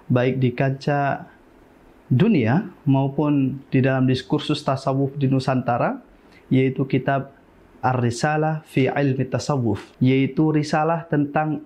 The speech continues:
ilmu tasawuf, atau yang lebih masyhur dikenal di masyarakat sebagai kitab Ar-Risalah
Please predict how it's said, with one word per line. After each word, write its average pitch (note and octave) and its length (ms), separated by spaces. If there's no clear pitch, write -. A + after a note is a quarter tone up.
ilmu G#3 240
tasawuf, A#2 560
atau D#3 400
yang C3+ 160
lebih C3 240
masyhur C#3 640
dikenal C3 400
di C#3 80
masyarakat B2 720
sebagai B2 400
kitab C3+ 560
Ar-Risalah D3 800